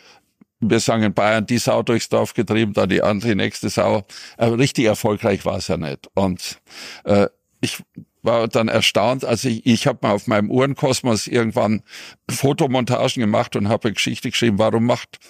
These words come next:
äh, Baume et Mercier eigentlich die Riviera nicht wieder? Das war ja mal in den siebziger Jahren nach der Royal Oak,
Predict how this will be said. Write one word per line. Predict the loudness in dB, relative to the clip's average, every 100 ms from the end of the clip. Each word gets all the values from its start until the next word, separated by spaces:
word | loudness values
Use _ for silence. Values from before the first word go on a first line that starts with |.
| -20 -20 -12
äh, | -6 -4
Baume | 0 2
et | 4
Mercier | 2 2 0 2
eigentlich | 2 0 0
die | 0 2 4 2 -4 -18 _ -20 -20 -20 _
Riviera | 0 2 4 4 4 2 0 -8
nicht | -6 -6 -6 -4
wieder? | -2 -2 -4 -12 -20 _ -16
Das | -12 -8
war | -2 0
ja | 2
mal | 2 2 2
in | 0 -2
den | -2 -2
siebziger | -4 -6 -4 0
Jahren | 2 2 2 0 -4 -12 -20 -20 -4
nach | -2 -2
der | 0 2
Royal | 2 2 2
Oak, | 2 0 0